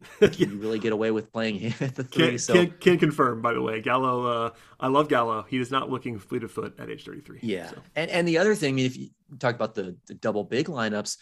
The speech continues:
Speaker 2: Onyeka Okongwu is not back yet either. So he's, that's kind of another arrow in the double big quiver that you don't have available. So you, you know, 'cause if you play a, a double big lineup to slide a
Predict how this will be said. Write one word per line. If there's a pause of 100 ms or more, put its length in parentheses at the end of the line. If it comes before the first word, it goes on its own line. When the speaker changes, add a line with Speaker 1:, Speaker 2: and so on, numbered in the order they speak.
(200)
Speaker 2:
Onyeka
Okongwu
is
not
back
yet
either.
So
he's,
that's
kind
of
another (520)
arrow
in
the
double
big
quiver
that
you
don't
have
available.
So
you,
you
know,
'cause
if
you (540)
play
a,
a
double
big
lineup
to
slide
a